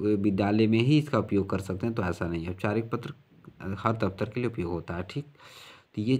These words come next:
चार में आपको बता दिया पत्र लेखन, ठीक है। अब इसमें से मैं पहला जो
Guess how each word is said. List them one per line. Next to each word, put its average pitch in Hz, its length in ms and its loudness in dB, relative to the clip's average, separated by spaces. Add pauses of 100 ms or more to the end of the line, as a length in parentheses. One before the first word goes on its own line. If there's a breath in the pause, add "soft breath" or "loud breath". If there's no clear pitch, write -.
(120)
चार 127 320 2
में 131 180 2
आपको 107 440 -2
बता 104 300 2
दिया 113 300 2
पत्र 101 360 -4
लेखन, 85 320 -4
ठीक 123 260 -2
है। 135 160 -6 (540 loud breath)
अब 117 180 2
इसमें 135 300 2
से 143 160 0
मैं 139 220 2
पहला 113 340 2
जो 123 120 -2